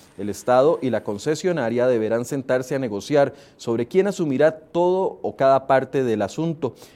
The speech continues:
El plan es que ese documento final con todas las intervenciones necesarias esté listo en abril próximo. Y una buena noticia también para los puntarenenses. Las obras de ampliación en la angostura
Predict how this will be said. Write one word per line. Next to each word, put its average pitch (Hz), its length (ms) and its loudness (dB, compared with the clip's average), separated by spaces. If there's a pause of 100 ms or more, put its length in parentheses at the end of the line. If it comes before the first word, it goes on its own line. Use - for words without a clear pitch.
El 101 160 -6
plan 139 460 4
es 123 180 -2
que 139 180 0
ese 131 160 -2
documento 135 540 -2
final 127 320 -4
con 110 140 -8
todas 123 260 0
las 143 160 -2
intervenciones 143 600 -4
necesarias 151 680 -2 (280)
esté 165 320 -4
listo 196 580 -2
en 185 140 -2
abril 143 340 0
próximo. 139 640 0 (540)
Y 139 60 -2
una 151 120 0
buena 151 260 0
noticia 147 400 -4
también 131 340 0
para 143 220 4
los 120 240 -2
puntarenenses. 117 800 -4
Las 127 240 2
obras 135 280 2
de 147 60 -2
ampliación 127 500 -4
en 135 120 -4
la 117 60 -4
angostura 131 600 -4